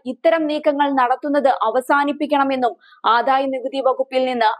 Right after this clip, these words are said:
ആയിരത്തി എണ്ണൂറ്റി ഇരുപത്തിമൂന്ന് കോടി രൂപ അടയ്ക്കണമെന്നാവശ്യപ്പെട്ടുള്ള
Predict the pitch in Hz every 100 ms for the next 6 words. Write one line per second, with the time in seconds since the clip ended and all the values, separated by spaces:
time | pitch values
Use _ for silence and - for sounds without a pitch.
0 | - 202 220 247 254 254 247 247 233 220
1 | 269 269 247 240 262 269 262 247 254 254
2 | 247 247 226 - - _ - 233 247 285
3 | 269 262 254 233 233 - 254 170 254 240